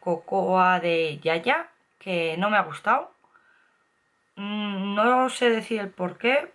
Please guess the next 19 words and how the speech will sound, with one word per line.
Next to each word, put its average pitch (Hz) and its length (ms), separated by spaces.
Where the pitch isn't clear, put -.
pero 175 800
como 196 240
que 190 120
no 202 120
me 226 100
hidrataba 214 720
lo 190 140
suficiente. 240 800
En 208 180
cambio, 220 480
esta 226 420
que 214 160
es 196 140
la, 190 640
igual 226 280
es 262 120
porque 220 340
esta 220 160
es 208 100